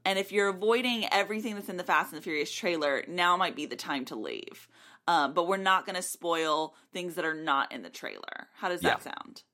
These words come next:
Speaker 2: Yep, that sounds good. Let's do
Speaker 1: Okay.
Speaker 2: that. Yeah, if you're going in trailer free, jump out now.
Speaker 1: Yeah.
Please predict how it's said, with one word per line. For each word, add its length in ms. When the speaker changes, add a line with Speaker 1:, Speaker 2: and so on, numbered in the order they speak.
Speaker 2:
Yep, 180
that 180
sounds 220
good. 140
Let's 140
do 80
Speaker 1:
Okay. 80
Speaker 2:
that. 200
Yeah, 140
if 120
you're 100
going 180
in 100
trailer 300
free, 340
jump 260
out 160
now. 600
Speaker 1:
Yeah. 200